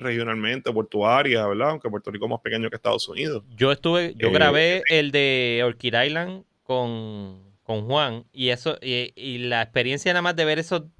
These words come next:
Speaker 2: dos personas haciendo una cerveza y hablándose. Yo, yo era como, como una mosca en la pared. Yo no estoy aquí, ustedes siguen hablando y ustedes siguen haciendo lo que ustedes están haciendo.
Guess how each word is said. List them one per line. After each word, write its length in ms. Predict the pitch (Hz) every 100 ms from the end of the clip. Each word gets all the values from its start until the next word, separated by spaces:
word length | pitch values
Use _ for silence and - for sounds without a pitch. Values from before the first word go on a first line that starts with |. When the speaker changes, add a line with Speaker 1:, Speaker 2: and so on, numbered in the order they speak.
| - -
Speaker 2:
dos 160 | 156
personas 680 | - 156 - 156 131 104 107
haciendo 340 | - 110 135 147
una 120 | 151
cerveza 420 | 156 147 147 131
y 80 | 120
hablándose. 640 | 110 123 147 135 101 107 101
Yo, 420 | 117 151 185 151
yo 140 | 131
era 120 | 135 185
como, 520 | 175 151 139 131 113
como 160 | 123 127
una 140 | 156
mosca 280 | 170 190 -
en 60 | 160
la 120 | 147
pared. 260 | 139 110
Yo 200 | 107 135
no 100 | 170
estoy 180 | 175 190
aquí, 220 | 185 156 156
ustedes 240 | 156 165
siguen 160 | 175 180
hablando 220 | 180 190
y 40 |
ustedes 140 | 160 151
siguen 140 | 165
haciendo 200 | 165 175
lo 60 | 156
que 40 |
ustedes 240 | 139 139 143
están 220 | - 147
haciendo. 440 | 135 135 127 104